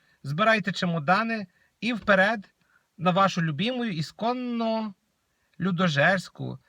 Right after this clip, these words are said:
Росію вместе з вашими кораблями і з вашою второю армією міра.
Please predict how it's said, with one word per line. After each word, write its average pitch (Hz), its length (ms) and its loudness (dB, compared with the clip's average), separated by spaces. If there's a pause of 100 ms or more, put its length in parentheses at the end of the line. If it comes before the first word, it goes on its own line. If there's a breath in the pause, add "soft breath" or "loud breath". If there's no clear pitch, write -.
(100)
Росію 160 720 -2 (580)
вместе 190 420 0
з - 120 -8
вашими 233 440 -2
кораблями 175 840 2 (340 soft breath)
і 160 80 -6
з - 120 -8
вашою 165 320 2
второю 180 400 -2
армією 170 500 0
міра. 123 460 -4